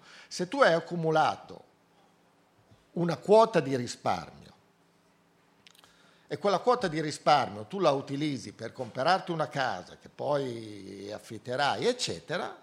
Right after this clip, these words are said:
quella è un investimento. Tu hai utilizzato, hai messo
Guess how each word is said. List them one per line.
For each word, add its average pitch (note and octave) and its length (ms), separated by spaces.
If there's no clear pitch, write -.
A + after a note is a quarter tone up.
quella F3+ 440
è C#3 260
un A3 240
investimento. C#3 920
Tu E3+ 200
hai D3+ 140
utilizzato, F3+ 1080
hai G#2 240
messo B2+ 680